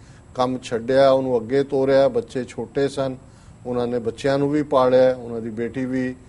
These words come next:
ਉਹਨਾਂ ਨੇ ਮਾਸਟਰਸ ਇੱਥੋਂ ਫਰੈਜ਼ਨੋ ਤੋਂ ਕੀਤੀ ਹੈ, ਬੇਟਾ ਕੈਨੇਡਾ 'ਚ ਹੈ, ਔਰ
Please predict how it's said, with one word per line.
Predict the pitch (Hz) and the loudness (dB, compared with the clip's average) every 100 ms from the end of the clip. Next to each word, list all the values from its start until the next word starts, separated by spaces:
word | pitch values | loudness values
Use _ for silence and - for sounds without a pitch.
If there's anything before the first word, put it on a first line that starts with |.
| - - - 123 | -20 -20 -18 -10
ਉਹਨਾਂ | 120 120 | -6 -4
ਨੇ | 120 | -2
ਮਾਸਟਰਸ | 113 110 - 131 123 | -2 -2 -4 -8 -8
ਇੱਥੋਂ | 127 - 131 | -8 -8 -10
ਫਰੈਜ਼ਨੋ | - 135 120 131 | -2 -2 0 -6
ਤੋਂ | 127 127 | -6 -10
ਕੀਤੀ | - 120 - 123 | -12 -14 -10 -2
ਹੈ, | 123 120 | 2 2
ਬੇਟਾ | 113 113 127 | -2 -2 -2
ਕੈਨੇਡਾ | 123 131 120 113 131 135 | -2 -4 -4 2 4 4
'ਚ | 135 | 2
ਹੈ, | 123 113 - - - - - | -2 -2 -8 -20 -20 -20 -4
ਔਰ | 120 120 120 117 | 0 2 2 0